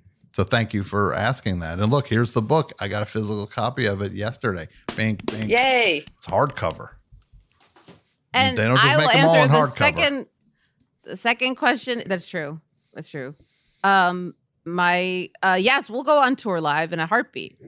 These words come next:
Speaker 1: Absolutely.
Speaker 3: We'll definitely tour live. That'll be really fun.
Speaker 1: Oh, that'd be so much fun.
Speaker 3: Yeah.
Speaker 1: We'll do that. And
Speaker 3: Tom
Speaker 1: it'll
Speaker 3: and
Speaker 1: be
Speaker 3: I will sing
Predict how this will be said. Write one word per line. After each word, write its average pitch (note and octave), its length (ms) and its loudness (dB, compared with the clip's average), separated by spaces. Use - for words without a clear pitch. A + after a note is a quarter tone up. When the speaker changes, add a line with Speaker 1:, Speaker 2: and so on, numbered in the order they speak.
Speaker 1:
Absolutely. G2+ 460 0
Speaker 3:
We'll - 60 -4
definitely G#3 460 -4
tour E3+ 240 -6
live. C#3+ 180 -2
That'll E3+ 120 -4
be F3 140 -8
really E3 260 -8
fun. D#3+ 440 -12
Speaker 1:
Oh, G#2+ 100 2
that'd F#2+ 140 2
be F#2+ 80 -4
so G2 220 0
much F#2 180 -2
fun. E2+ 140 0
Speaker 3:
Yeah. F2+ 40 0
Speaker 1:
We'll G#2 120 2
do F#2+ 160 -2
that. F#2+ 260 0
And G2+ 200 0
Speaker 3:
Tom B3+ 260 2
Speaker 1:
it'll - 0 -
Speaker 3:
and C#4+ 80 0
Speaker 1:
be C#4 60 2
Speaker 3:
I C4+ 120 4
will C4 220 0
sing B3 680 0